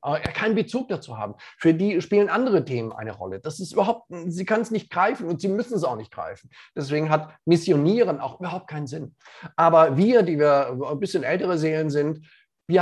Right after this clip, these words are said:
waren ja schon vielmals hier auf dem Planeten. Und, äh, es ist, glaube ich, auch wichtig zu überprüfen, äh, warum will man medial werden und warum will man Medium werden. Also man kann's für sich auf jeden Fall immer machen. Man kann,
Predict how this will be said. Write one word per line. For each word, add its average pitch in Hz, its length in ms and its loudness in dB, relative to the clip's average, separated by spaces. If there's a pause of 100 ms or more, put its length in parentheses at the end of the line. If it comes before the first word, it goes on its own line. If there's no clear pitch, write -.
waren 226 200 -2
ja 180 80 -6
schon 120 200 -8
vielmals 101 760 -2
hier 127 340 -4
auf 120 100 -10
dem 107 160 -8
Planeten. 98 640 -10 (340)
Und, 127 380 0
äh, 117 380 0 (320)
es 180 120 2
ist, 226 120 0
glaube 220 180 4
ich, 202 80 6
auch 170 160 2
wichtig 202 300 -6
zu 185 100 -6
überprüfen, 165 840 0
äh, 151 320 -4
warum 156 480 2
will 214 180 6
man 170 300 0
medial 131 560 -2
werden 131 420 -4 (140)
und 175 240 -2
warum 143 480 0
will 139 160 0
man 110 240 -6
Medium 160 560 -6
werden. 190 600 -4 (400)
Also 160 220 6
man 156 180 4
kann's 160 420 -2
für 147 180 0
sich 151 300 -2
auf 135 160 -8
jeden 147 200 -4
Fall 131 260 0
immer 190 200 2
machen. 196 440 -2
Man 139 180 -4
kann, 127 380 -6